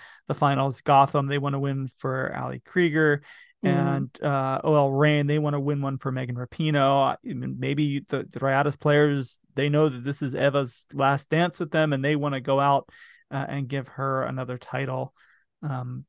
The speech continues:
Speaker 1: to, to her credit. So maybe that's a, a kind of a polarizing factor for them, and they can rally around that. Like, I'm not putting it past them, but I'm just saying, as, as kind of hot and cold as they've run all season, I am not confident at all that they're gonna come out of this, uh,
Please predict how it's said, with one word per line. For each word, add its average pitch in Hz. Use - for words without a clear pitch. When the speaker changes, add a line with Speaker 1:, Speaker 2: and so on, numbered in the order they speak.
Speaker 1:
to, -
to 143
her 127
credit. 143
So 131
maybe 170
that's 190
a, 175
a 156
kind 160
of 151
a 151
polarizing 151
factor 139
for 151
them, 139
and 131
they 135
can 135
rally 131
around 131
that. 123
Like, -
I'm -
not 196
putting 269
it -
past 202
them, 147
but 139
I'm 151
just 156
saying, 151
as, 143
as 147
kind 175
of 147
hot -
and 175
cold 165
as 131
they've 151
run 139
all 180
season, 180
I 175
am 147
not 147
confident 139
at 147
all 160
that 123
they're 139
gonna 131
come 139
out 135
of 127
this, -
uh, 127